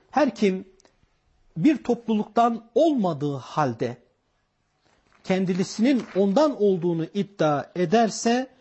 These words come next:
bu da kimse cehennemdeki yerine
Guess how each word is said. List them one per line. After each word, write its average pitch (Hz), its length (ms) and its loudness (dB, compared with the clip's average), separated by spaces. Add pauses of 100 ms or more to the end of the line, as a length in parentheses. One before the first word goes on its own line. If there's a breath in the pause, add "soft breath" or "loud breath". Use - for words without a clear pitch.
(320)
bu 254 140 0
da 208 260 2 (3250)
kimse 220 600 0
cehennemdeki 175 680 0
yerine 165 560 0